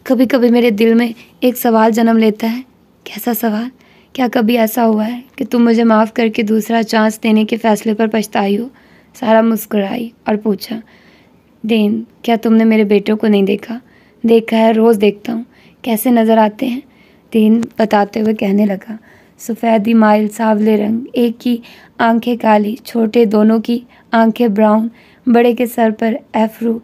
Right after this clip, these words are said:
दूसरे दोनों के बाल थोड़े कम घुंघराले हैं।"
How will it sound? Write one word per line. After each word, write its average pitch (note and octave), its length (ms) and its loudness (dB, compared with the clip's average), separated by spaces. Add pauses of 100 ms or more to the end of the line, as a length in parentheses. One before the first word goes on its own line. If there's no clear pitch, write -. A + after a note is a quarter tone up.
(680)
दूसरे B3+ 360 0
दोनों A3+ 260 4
के A#3+ 120 -2
बाल G#3+ 280 2
थोड़े A#3+ 280 -4
कम A#3+ 320 0
घुंघराले A3+ 540 2
हैं।" A#3 220 -8